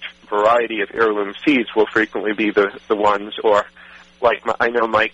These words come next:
Dunton very well at Victory Seeds, so often I'll have a tomato and send it to Mike, and he'll grow it and like it and get it in the seed catalog the next year. Uh,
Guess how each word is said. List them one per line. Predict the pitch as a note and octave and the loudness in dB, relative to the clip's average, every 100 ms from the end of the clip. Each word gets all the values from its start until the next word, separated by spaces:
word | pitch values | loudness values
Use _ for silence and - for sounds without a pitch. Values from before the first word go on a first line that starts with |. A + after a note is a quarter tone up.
| - | -2
Dunton | A2+ A2+ A2+ G2 | -2 -2 -6 0
very | G#2 G2 | 2 4
well | B2+ A2+ | 2 2
at | G2 | 0
Victory | G#2 - G#2 G2+ - | -6 -4 -2 -2 -4
Seeds, | G#2+ G2 - | -6 -6 0
so | G#2 | 2
often | G2+ A2 - G2+ | 4 2 -2 -4
I'll | G#2 | 0
have | G#2 G2 | 0 -2
a | |
tomato | - A2 G#2 G#2 G2 - _ _ _ _ A2 | -4 0 2 4 0 -2 _ _ _ _ -6
and | G2+ - | -4 -2
send | G#2+ | 0
it | G#2 | -2
to | - | -2
Mike, | G#2+ G#2+ G#2 - | 0 2 0 -2
and | G2+ F#2+ F#2+ - - _ - - | -8 -8 -14 -20 -20 _ -20 -2
he'll | A#2+ | 0
grow | A2 A2 G#2 G#2 | 2 4 4 2
it | - | -2
and | G#2 | -2
like | G2+ G#2 | -2 -2
it | F2+ | -8
and | G2+ | -2
get | G2 G2 | 0 0
it | |
in | F#2+ | 0
the | G2 - | -4 -2
seed | A2 - | -4 0
catalog | G#2+ G2 G2 F#2+ | 0 2 2 0
the | F#2+ | -2
next | F#2+ - - | -4 -4 -4
year. | A2 F#2+ - _ _ - - - - - | 0 0 -2 _ _ -20 -20 -20 -20 -2
Uh, | A#2+ A2 | 0 0